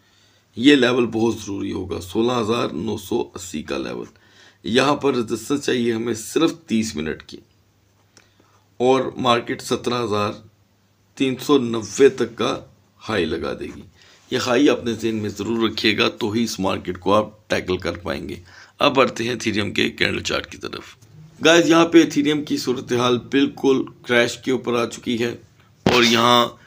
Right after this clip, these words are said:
इसकी जो ये तैयारी है वो बहुत ही गलत साइन हमें शो करवा रही है। इसकी लास्ट जो कैंडल है दोस्तों दो, ये बीटीसी से कदरे डिफरेंस है,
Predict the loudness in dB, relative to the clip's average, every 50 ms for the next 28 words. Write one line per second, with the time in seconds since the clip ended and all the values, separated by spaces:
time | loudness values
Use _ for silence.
0 | -20 -20 -20 -8 -4 -4 -4 -2 -2 0 0 2 4 6 6 8 8 6 6 4
1 | 4 4 4 6 6 4 2 2 0 0 -2 -2 -2 -2 -2 -2 -2 -4 -4 -2
2 | 0 0 0 -2 -2 -2 0 0 0 0 0 0 0 0 0 0 0 0 0 0
3 | 0 -2 -4 -4 -4 -4 -6 -8 -6 -2 0 0 0 0 -2 -2 0 2 2 2
4 | 2 0 -2 -4 -6 -8 -10 -12 -14 -20 -20 -20 -20 -20 -20 -20 -20 -20 -20 -20
5 | -20 -20 -20 -20 _ -12 -8 -6 -6 -6 0 2 4 4 6 6 6 6 6 4
6 | 2 -2 -6 -2 2 2 2 2 2 0 0 0 0 -2 -4 -4 -4 -2 0 0
7 | 0 0 0 0 0 4 4 6 6 6 6 4 2 0 0 0 -2 -4 -4 -4
8 | -6 -6 -6 -6 -4 -4 -4 -4 -6 -6 -4 -2 -2 0 0 0 0 0 2 0
9 | -2 -4 -6 -8 -10 -10 -12 -14 -16